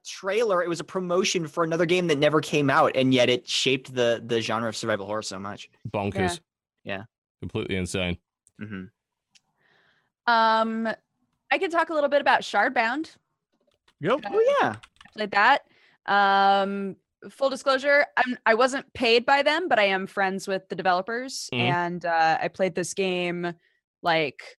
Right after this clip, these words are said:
Speaker 3: quite a while ago, uh, before, like, their N D A was lifted and all of that. Um, but yeah, the people who made Dawn Gate, which was a moba that we all really liked, um, Dawn Gate was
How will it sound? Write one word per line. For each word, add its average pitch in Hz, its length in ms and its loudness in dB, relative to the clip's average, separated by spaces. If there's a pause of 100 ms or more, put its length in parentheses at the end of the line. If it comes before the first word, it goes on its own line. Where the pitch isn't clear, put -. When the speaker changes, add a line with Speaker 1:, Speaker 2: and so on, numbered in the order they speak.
(120)
Speaker 3:
quite 196 380 4
a 208 80 4
while 185 400 6
ago, 269 600 0 (540)
uh, 165 480 4 (120)
before, 175 640 0
like, 160 420 -2 (280)
their 165 340 -4
N 175 100 -6
D 170 160 -4
A 160 140 -2
was 160 240 -6
lifted 160 480 -6
and 160 100 -6
all 151 160 -4
of 160 140 -8
that. 175 280 2 (580)
Um, 160 640 -2 (360)
but 170 440 2
yeah, 302 220 4
the 240 120 2
people 277 380 -4
who 277 180 -6
made 240 420 -2
Dawn 294 280 4
Gate, 175 460 -2
which 190 280 -2
was 190 320 2
a 190 60 -2
moba 190 320 2
that 180 120 -2
we 165 100 -2
all 156 160 0
really 156 220 -6
liked, 135 440 -4 (480)
um, 185 240 0
Dawn 214 260 0
Gate 220 240 -4
was 196 400 -2